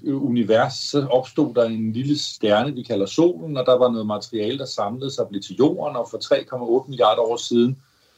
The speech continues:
så på en eller anden måde var der noget slim, der begyndte at dele sig, og det var livet, der startede. Og siden da har det udviklet sig med millioner af forskellige livsspor og arter, der har vævet sig ind og ud af hinandens tilværelse og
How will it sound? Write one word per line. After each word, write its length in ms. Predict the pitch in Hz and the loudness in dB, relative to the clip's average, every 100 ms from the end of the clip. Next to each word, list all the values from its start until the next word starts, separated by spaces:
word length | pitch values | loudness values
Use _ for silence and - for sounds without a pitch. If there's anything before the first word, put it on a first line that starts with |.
| _ - | _ 0
så 160 | 147 147 | 2 2
på 100 | 147 | 4
en 80 | 147 | 4
eller 160 | 135 | 4
anden 120 | 123 123 | 0 2
måde 160 | 123 | 2
var 140 | 135 123 | 4 2
der 80 | |
noget 220 | 113 110 107 | 0 -4 -6
slim, 320 | 151 143 139 | -10 -10 -4
der 120 | 123 | -4
begyndte 360 | 113 127 127 143 | 0 0 2 0
at 100 | 120 | 2
dele 300 | 113 151 165 | 2 2 2
sig, 140 | 185 | 0
og 80 | - | 2
det 80 | 131 | 2
var 120 | 110 | 0
livet, 260 | 151 156 143 | 0 0 0
der 60 | |
startede. 560 | 127 117 104 135 147 151 - _ _ | 0 2 4 2 0 -12 -16 _ _
Og 120 | 135 123 | 2 4
siden 280 | - 170 | 4 4
da 140 | 147 139 | 6 4
har 120 | 143 | 4
det 120 | 139 135 | 2 4
udviklet 540 | 143 151 147 - 123 | 6 8 6 4 -6
sig 160 | 131 123 | -2 2
med 100 | 120 | 4
millioner 600 | 127 123 160 165 156 147 | 2 4 2 2 0 -2
af 120 | 139 | -2
forskellige 520 | 135 151 139 143 123 | 0 4 4 2 2
livsspor 580 | 147 151 - - 123 101 | 2 2 0 2 2 2
og 320 | - 120 - | 2 2 2
arter, 160 | - 143 | 0 0
der 120 | 127 | 2
har 140 | 123 117 | 2 6
vævet 360 | 113 127 156 | 8 8 6
sig 120 | 151 139 | 4 0
ind 140 | 139 | -2
og 100 | 131 | -2
ud 80 | 135 | 0
af 80 | 135 | 0
hinandens 360 | 127 123 - | 0 0 -4
tilværelse 640 | - 127 131 139 113 110 | 0 4 4 4 4 4
og 100 | 117 | 2